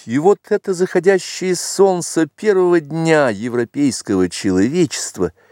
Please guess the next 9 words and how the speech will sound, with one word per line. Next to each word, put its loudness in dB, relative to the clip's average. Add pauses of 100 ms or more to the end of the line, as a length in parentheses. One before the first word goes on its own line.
(240)
которое 0
я 4
видел 2
во 4
сне -2
моём, 2 (680)
обратилось 0
для 0
меня 2